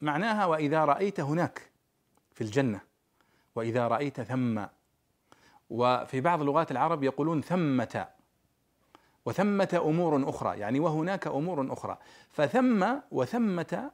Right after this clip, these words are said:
معناها هناك. البعض يظن أن وإذا رأيت ثم، أنا سمعت من يقرأها بالضم وهو خطأ طبعًا، ولم يقرأها أحد بهذا. فثم هنا إذن معناها هي مك-، اسم مكان،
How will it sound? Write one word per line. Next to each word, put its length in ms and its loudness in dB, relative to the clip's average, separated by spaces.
معناها 460 -2
هناك. 420 -2
البعض 340 6
يظن 360 2
أن 160 -2
وإذا 380 4
رأيت 320 2
ثم، 400 2
أنا 60 -4
سمعت 360 -2
من 120 -2
يقرأها 440 -4
بالضم 380 -4
وهو 180 -6
خطأ 240 -4
طبعًا، 280 -10
ولم 140 -2
يقرأها 320 2
أحد 220 -4
بهذا. 320 -6
فثم 440 2
هنا 260 2
إذن 240 0
معناها 500 -2
هي 200 -2
مك-، 300 -6
اسم 320 -2
مكان، 340 -4